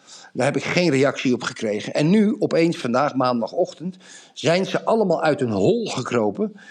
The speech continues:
en hebben ze bijval gekregen van ene Lucas van der Storm. Dat is een wetenschapsjournalist van de Trouw, die in vijfentwintig tweets probeert, probeert, eh, deze man onderuit te halen.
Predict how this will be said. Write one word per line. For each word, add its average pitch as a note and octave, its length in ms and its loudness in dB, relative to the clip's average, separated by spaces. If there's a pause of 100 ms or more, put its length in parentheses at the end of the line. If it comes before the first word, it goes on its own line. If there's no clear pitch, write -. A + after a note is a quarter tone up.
(160)
en - 140 0
hebben F3 220 2
ze B2+ 120 0
bijval F3 480 0
gekregen B2 440 -4
van D3 120 -2
ene D#3 300 2
Lucas D#3+ 400 2
van C3+ 140 0
der G#2 100 -4
Storm. E3+ 480 0 (400)
Dat D3 140 0
is C3+ 80 -4
een C3 140 0
wetenschapsjournalist D3 880 0
van G#2+ 100 -6
de F#2 140 -8
Trouw, A#2+ 480 0 (260)
die C#3+ 160 2
in D3+ 100 0
vijfentwintig G3 920 0
tweets - 500 -2 (220)
probeert, E3 800 2 (520)
probeert, D#3 640 0 (640)
eh, C3+ 320 4 (240)
deze D3 380 0
man E3+ 360 2
onderuit D#3+ 540 0
te - 60 -4
halen. F2 440 -4